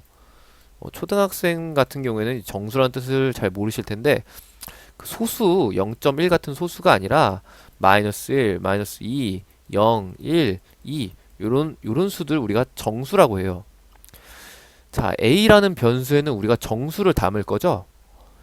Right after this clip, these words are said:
그 정수를 담을 거니까, 아, 이 변수는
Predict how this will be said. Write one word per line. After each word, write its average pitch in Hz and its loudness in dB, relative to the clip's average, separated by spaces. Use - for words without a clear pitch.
그 - -6
정수를 135 -2
담을 110 0
거니까, 113 0
아, 110 0
이 143 -8
변수는 104 -4